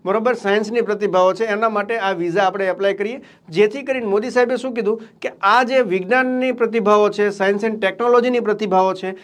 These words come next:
એ જે દેશમાં જાશે ને એ દેશની ઇકોનોમીને ગ્રો કરવામાં મદદરૂપ થશે, બરોબર? જે દેશની અંદર આ સાયન્સની પ્રતિભાઓ જશે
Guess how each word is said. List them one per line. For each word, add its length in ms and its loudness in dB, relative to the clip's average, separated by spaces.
એ 100 0
જે 280 4
દેશમાં 480 0
જાશે 320 2
ને 120 -2
એ 260 2
દેશની 360 -4
ઇકોનોમીને 760 -2
ગ્રો 220 6
કરવામાં 420 2
મદદરૂપ 420 0
થશે, 380 -10
બરોબર? 240 -4
જે 280 -4
દેશની 360 -4
અંદર 260 0
આ 140 2
સાયન્સની 480 -2
પ્રતિભાઓ 520 2
જશે 420 -2